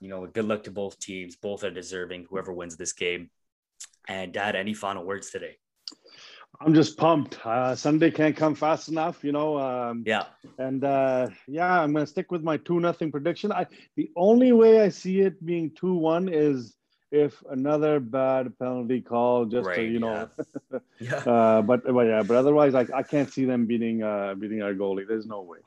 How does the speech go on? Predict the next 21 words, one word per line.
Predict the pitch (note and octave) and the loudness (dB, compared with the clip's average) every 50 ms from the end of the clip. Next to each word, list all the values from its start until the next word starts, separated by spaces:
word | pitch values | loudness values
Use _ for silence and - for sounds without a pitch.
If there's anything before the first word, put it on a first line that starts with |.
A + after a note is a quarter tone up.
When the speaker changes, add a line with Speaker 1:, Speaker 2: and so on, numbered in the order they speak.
| _ | _
Speaker 1:
Hundred | A#2 A2 G2+ F2 | -8 -8 -6 -6
percent, | G2+ F#2+ - G2 F2+ E2+ | -8 -8 -8 -8 -10 -10
yeah. | F2 F2 E2+ E2 D#2+ D2+ _ _ A2 G#2 | -10 -10 -10 -10 -12 -14 _ _ -20 -12
That, | G2 G2 G2 F#2+ - - - - | -10 -8 -8 -8 -10 -14 -16 -14
uh, | G2+ F#2+ F2 F2 F2 - | -12 -12 -12 -12 -12 -10
I | F#2+ G2+ | -8 -8
believe | G2+ G2+ G#2 G#2 G#2+ G#2 | -8 -8 -8 -6 -6 -6
he's | G2 G2+ F2+ | -6 -10 -12
the | F#2+ | -12
best | E2+ F2 F#2+ F#2+ - - | -8 -8 -6 -6 -6 -10
goalie | - G2+ F#2 F2+ F2+ F2+ | -10 -10 -10 -8 -8 -10
in | F2+ E2+ | -10 -12
the | E2+ | -14
tournament. | - - - F#2 F2+ F2 F2 F2 F2 F2 E2+ - | -14 -10 -10 -8 -8 -8 -8 -8 -10 -10 -10 -12
I | F2+ F#2 | -12 -8
think | E2+ G#2+ F#2 - | -6 -8 -8 -6
Pickford's | - G2+ G2 - - G#2 F#2 F2 F#2 | -8 -8 -8 -6 -8 -8 -8 -8 -12
looked | E2+ - - | -16 -16 -14
a | |
bit | F2+ F2 - | -16 -14 -14
shaky, | - - F#2+ F2+ F2 E2+ F#2+ F2+ F2 F2 | -10 -10 -10 -10 -10 -14 -18 -20 -20 -20